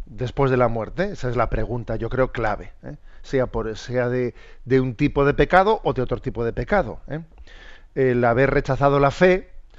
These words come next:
puede ser algo que sea, que, que sea con nuestra culpabilidad, o, o igual, obviamente uno puede no haber tenido fe sin esa culpabilidad, porque no ha habido un rechazo, sino, sino no ha habido quien se lo predique debidamente, ¿no?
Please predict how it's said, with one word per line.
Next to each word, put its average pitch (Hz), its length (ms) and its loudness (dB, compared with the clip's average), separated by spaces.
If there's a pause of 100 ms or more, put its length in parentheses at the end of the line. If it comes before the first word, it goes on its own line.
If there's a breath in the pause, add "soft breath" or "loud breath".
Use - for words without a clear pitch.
(220 soft breath)
puede 131 240 4
ser 135 220 2
algo 139 420 6 (920 soft breath)
que 131 340 4
sea, 131 480 6 (280 loud breath)
que, - 140 -12
que 127 220 -6
sea 143 200 4
con 131 240 2
nuestra 131 340 0
culpabilidad, 123 840 2
o, 127 60 0
o 123 200 -2
igual, 139 340 2 (560 soft breath)
obviamente 131 460 0
uno 139 180 2
puede 139 340 6
no 135 180 0
haber 139 200 2
tenido 135 380 2
fe 156 220 2
sin 143 280 0
esa 143 220 2
culpabilidad, 131 680 2
porque 127 240 0
no 139 100 4
ha - 20 8
habido 135 280 2
un 135 160 0
rechazo, 147 580 -2
sino, 123 360 -6 (320 loud breath)
sino 127 300 -2
no 135 100 4
ha 143 40 6
habido 135 280 4
quien 139 220 2
se 151 160 -4
lo 139 160 0
predique 127 400 0
debidamente, 117 720 -2
¿no? 151 120 -6